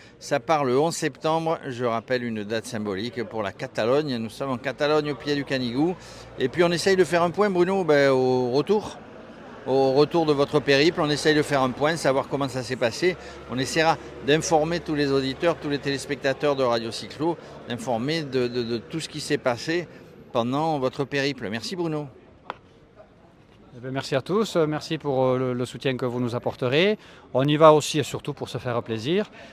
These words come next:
Speaker 2: Et un dernier petit point que, qu'on a voulu,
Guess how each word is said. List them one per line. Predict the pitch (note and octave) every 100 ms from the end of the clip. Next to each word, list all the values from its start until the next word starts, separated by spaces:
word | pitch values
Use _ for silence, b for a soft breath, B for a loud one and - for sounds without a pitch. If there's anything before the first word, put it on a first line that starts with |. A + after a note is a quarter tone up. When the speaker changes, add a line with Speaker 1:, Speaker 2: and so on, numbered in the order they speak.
| B B2
Speaker 2:
Et |
un | C3
dernier | C#3 D3+ D#3+
petit | - D#3
point | - E3+ F3 D#3+
que, | D3 C#3
qu'on | - C3+
a | C3+
voulu, | B2 B2 A#2+ B2+ C3+ C#3 C#3